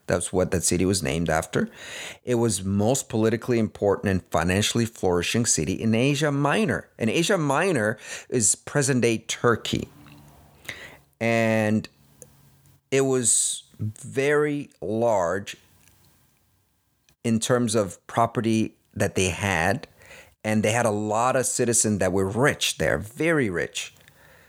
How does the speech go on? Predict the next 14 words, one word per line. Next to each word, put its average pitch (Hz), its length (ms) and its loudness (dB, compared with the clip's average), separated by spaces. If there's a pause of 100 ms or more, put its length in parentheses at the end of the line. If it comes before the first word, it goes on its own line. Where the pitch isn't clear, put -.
(140)
It - 60 -4
was 139 160 2
almost 151 380 0
like 107 380 0 (640)
New 120 120 -2
York 123 220 0
City. 90 360 0
They 67 120 -4
had 98 140 0
a 95 60 2
lot 104 260 2
of 101 100 -4
bankers 98 460 0
there. 104 400 0